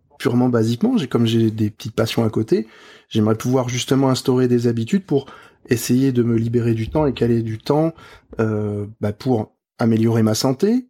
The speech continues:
qui parfois est pas forcément très bonne. <laughs> Donc vo-, voilà, ça, ça, je pense que ça joue aussi beaucoup là-dedans.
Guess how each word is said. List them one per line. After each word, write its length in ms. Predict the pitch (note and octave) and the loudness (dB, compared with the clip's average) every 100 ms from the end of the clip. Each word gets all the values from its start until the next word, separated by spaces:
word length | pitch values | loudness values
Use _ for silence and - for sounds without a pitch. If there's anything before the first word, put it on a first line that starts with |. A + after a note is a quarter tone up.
| _ | _
qui 200 | - - | -6 -4
parfois 380 | F#3+ - - B2+ | -2 -2 -2 -2
est 40 | A2 | -2
pas 120 | A2+ | -4
forcément 460 | - A#2 A#2+ A2+ | -10 -4 0 2
très 180 | A2 C3+ | 2 0
bonne. 240 | F3 B3 A#3 | 0 2 0
<laughs> 1600 | - E3 - - - F3+ E3+ F#3 - F3 D#3 D#3+ D3+ - - G#2+ | 0 0 0 0 0 0 0 0 0 0 2 0 0 -2 -10 -4
Donc 160 | C3 B2 | -2 0
vo-, 280 | A#2+ B2+ B2 | 0 2 4
voilà, 280 | B2+ A3 | 2 2
ça, 220 | F#3 A#2 A2+ | 0 0 0
ça, 280 | - A#2+ A2+ | 2 2 0
je 100 | A2+ | -2
pense 200 | C3+ - | -2 -2
que 80 | |
ça 160 | A#2 A#2+ | -2 -2
joue 140 | A#2 | -2
aussi 200 | B2 A#2+ | -2 -4
beaucoup 220 | A#2+ A2 A#2+ | -6 -6 -4
là-dedans. 360 | G#2+ A2+ F3+ | -4 -2 -6